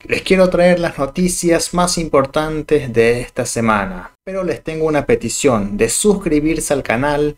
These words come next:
y seguirme en la página de Facebook. De esta manera esta comunidad seguirá creciendo y esta es una forma de agradecimiento. El presidente Noboa indica que el ochenta y tres por ciento de los ecuatorianos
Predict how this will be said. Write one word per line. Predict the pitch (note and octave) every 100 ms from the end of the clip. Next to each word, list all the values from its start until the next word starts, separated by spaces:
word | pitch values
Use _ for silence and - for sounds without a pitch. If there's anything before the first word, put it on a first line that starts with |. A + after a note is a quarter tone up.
| -
y | - G3
seguirme | - C#3+ D3+ D#3 D3
en |
la | C3 A2
página | - B2 - B2+ A#2
de | G#2 G2
Facebook. | B2 - - F#2+ F2+ _
De | D3
esta | D#3 D3+
manera | C3+ B2+ D3 C#3+ C#3+
esta | -
comunidad | C3+ A#2+ A#2 A#2 B2 C#3 C#3 -
seguirá | - A#2 A2+ A#2+ C#3
creciendo | C#3+ C3 - D#3+ D#3 D3 D#3 D#3 _ -
y | D3+
esta | D#3+ D3 C#3
es | C3+
una | D3+ B2+
forma | A#2+ C#3+ C#3 C#3 C3+
de | A2+
agradecimiento. | A2 A2+ G#2+ G#2+ G#2+ A2+ A2 F#2 F#2 F2 - _
El | A#2+ A#2+
presidente | B2+ C3 E3+ G3 G#3 F#3 E3+
Noboa | D3+ C#3 D#3+ D3 B2 A2+ -
indica | - A#2+ B2 B2+ F3+ F3+ - G2+ F2+ - -
que | C3
el |
ochenta | B2+ B2 C3
y | C3
tres | C3 F#3
por | F#3 D#3+
ciento | - F3 F3 F3 - D#3
de | C#3+
los | C3 -
ecuatorianos | A#2+ - A2 A2 A2 C3 D3+ C#3 C3 C3 - -